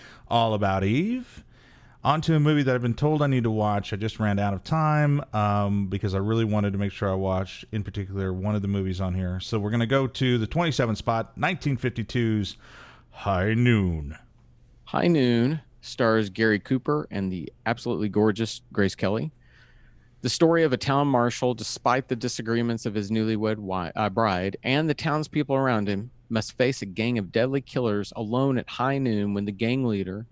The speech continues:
Speaker 2: an outlaw he sent up years ago, arrives on the noon train. This is directed by Fred Zinnemann. This film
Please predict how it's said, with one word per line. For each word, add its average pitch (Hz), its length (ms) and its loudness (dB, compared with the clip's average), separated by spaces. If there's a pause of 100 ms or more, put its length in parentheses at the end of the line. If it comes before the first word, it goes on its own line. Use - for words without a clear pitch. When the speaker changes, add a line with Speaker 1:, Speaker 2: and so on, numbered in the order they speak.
Speaker 2:
an 104 120 -4
outlaw 107 380 0
he 110 160 -2
sent 131 460 -4
up 127 180 2
years 113 300 0
ago, 85 340 -4
arrives 95 400 0
on 95 100 -4
the 90 80 -4
noon 90 220 -4
train. 76 380 -12 (800)
This 139 160 4
is 165 100 0
directed 160 360 2
by 127 140 2
Fred 131 420 0
Zinnemann. 117 580 0 (480)
This 123 160 0
film 151 340 2